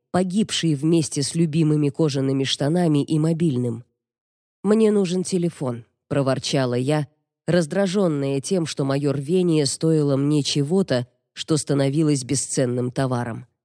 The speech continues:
Ашер приподнял пальцем мой подбородок. "Прибереги свои бунтарские убеждения для Элизиума, Ахии Валей.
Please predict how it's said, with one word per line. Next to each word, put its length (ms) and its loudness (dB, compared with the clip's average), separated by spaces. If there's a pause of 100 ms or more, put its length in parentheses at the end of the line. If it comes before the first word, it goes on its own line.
(1000)
Ашер 440 0
приподнял 720 -2
пальцем 520 -2
мой 240 0
подбородок. 800 -4 (1080)
"Прибереги 680 0
свои 360 -2
бунтарские 720 -4
убеждения 840 0
для 220 -2
Элизиума, 920 -2 (420)
Ахии 540 -4
Валей. 560 -10